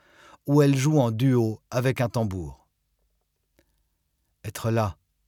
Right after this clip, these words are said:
dans ce lieu chargé de mémoire, était une expérience très forte. Entraide et émulation. En deux mille quatorze, Gaël Pilot arrive à Suresnes dans le cadre du dispositif Orchestre à l'école.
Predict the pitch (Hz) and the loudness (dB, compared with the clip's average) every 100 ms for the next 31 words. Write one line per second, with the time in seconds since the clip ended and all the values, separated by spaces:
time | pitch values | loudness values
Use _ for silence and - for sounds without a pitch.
0 | _ _ _ - 120 - 123 113 113 104 | _ _ _ -8 -4 -2 -2 0 -2 -2
1 | - 127 120 131 113 107 104 104 117 120 | 0 0 0 -2 0 -2 -2 -2 -4 -4
2 | - _ _ _ _ _ _ _ 123 - | -10 _ _ _ _ _ _ _ -8 -2
3 | 131 - 117 107 - 104 110 107 - - | -2 -2 -4 -4 -4 -4 -4 -4 -6 -6
4 | 113 - 98 - - - _ _ _ _ | -6 -6 -8 -10 -18 -20 _ _ _ _
5 | _ _ _ _ _ _ _ _ _ _ | _ _ _ _ _ _ _ _ _ _
6 | _ _ _ _ - 175 - 196 214 190 | _ _ _ _ 0 0 0 -4 -4 -4
7 | 165 - 123 156 185 131 95 - 85 76 | -6 -2 0 0 0 0 -2 -4 -6 -10
8 | - _ _ _ _ _ - - - - | -14 _ _ _ _ _ -20 -20 -16 -6
9 | 113 131 131 131 107 175 185 165 104 120 | -2 0 0 0 0 4 4 2 0 0
10 | 113 107 - 117 156 185 120 127 117 101 | 0 -2 -6 0 2 2 2 0 -2 -2
11 | - 131 165 185 151 - - - 113 127 | -2 -2 -2 -2 -4 -8 -20 -10 -4 -2
12 | - 165 135 113 107 104 139 - 135 113 | 2 4 4 0 -2 -4 -6 -2 -2 -2
13 | 123 - 175 - - _ _ 151 - - | -4 -6 -6 -8 -12 _ _ -2 -2 -2
14 | 185 - - - - 165 127 95 71 69 | -2 -2 -8 -4 2 2 2 -4 -12 -14
15 | - | -20